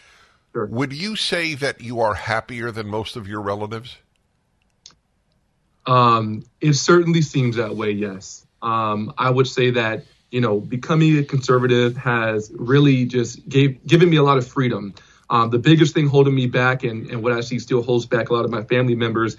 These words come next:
Speaker 1: is, again, that victimhood mentality, you know, thinking that the world is out to get you, thinking that this country is out to get you, thinking that, you know, white people are always gonna be trying to put you down, um, and things like that. And the police are out to get you. And there's all these programs that are,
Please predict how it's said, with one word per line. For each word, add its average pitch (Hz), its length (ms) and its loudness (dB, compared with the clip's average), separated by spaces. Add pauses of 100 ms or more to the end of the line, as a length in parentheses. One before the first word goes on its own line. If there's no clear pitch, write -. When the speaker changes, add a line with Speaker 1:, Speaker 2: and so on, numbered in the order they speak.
(280)
Speaker 1:
is, 123 400 6
again, 131 400 2
that 127 220 -2
victimhood 127 680 0
mentality, 120 680 0 (200)
you 123 80 -4
know, 113 100 0
thinking 135 360 0
that 123 160 0
the 123 60 -2
world 127 360 2
is 123 100 0
out 127 120 0
to 135 60 -10
get 135 280 0
you, 117 100 -2
thinking 135 320 0
that 117 160 -2
this 117 140 -2
country 131 440 0
is 110 80 0
out 120 140 -2
to 117 80 -10
get 123 240 0
you, 113 80 -4
thinking 131 360 0
that, 113 260 0 (240)
you 120 80 -4
know, 110 140 -2
white 120 340 0
people 123 260 0
are 113 80 2
always 117 240 2
gonna 117 160 -4
be 117 100 -2
trying 117 200 0
to 107 80 -2
put - 240 -2
you 117 80 -2
down, 117 440 0 (280)
um, 110 160 -4
and 110 160 -4
things 120 240 2
like 117 180 0
that. 117 220 -2
And 107 120 -4
the - 100 -12
police 151 340 0
are 135 80 4
out 127 100 2
to - 80 -4
get 123 300 -2
you. 123 180 2
And 110 80 -6
there's 113 120 -4
all 131 120 2
these 117 140 -4
programs 143 560 4
that 123 100 4
are, 117 220 2